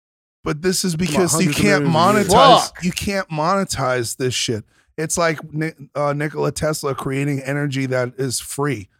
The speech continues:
Speaker 1: for everybody. You can't monetize it. So you can't create a power structure. Now the politicians have gone and they put all their stock into the gas companies. So they're going up, going up, then they're gonna pull. The other thing that they're doing is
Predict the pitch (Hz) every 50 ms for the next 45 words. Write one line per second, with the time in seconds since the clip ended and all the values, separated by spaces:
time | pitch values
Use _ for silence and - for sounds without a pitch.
0 | _ _ _ _ - - 131 123 117 117 120 113 113 113 113 104 107 - _ 143
1 | 156 156 - - 185 175 156 151 156 170 185 185 165 - - 113 113 113 120 110
2 | - - 170 160 165 165 160 - - 180 175 165 - - 156 147 139 127 - -
3 | - 131 139 147 131 123 - - 113 110 - - - 107 117 - - - - _
4 | _ 120 135 151 170 202 202 196 202 - 180 170 165 165 - - 160 147 - -
5 | 151 139 - 147 131 127 127 139 139 143 143 139 139 135 127 - - 156 143 135
6 | 143 143 147 143 - - 135 127 131 - 127 127 123 - 139 131 123 123 123 _
7 | _ - 120 120 127 127 131 120 - - 123 110 123 117 104 101 - - _ _
8 | _ _ _ - - 156 147 147 143 139 156 156 160 165 160 151 147 135 143 143
9 | 139 143 143 139 143 139 _ 143 143 147 143 143 156 165 160 156 - - 190 160
10 | 113 107 - _ _ _ _ _ _ 135 151 180 196 202 185 - 165 147 147 139
11 | 131 127 131 127 123 127 127 135 135 139 139 135 135 127 -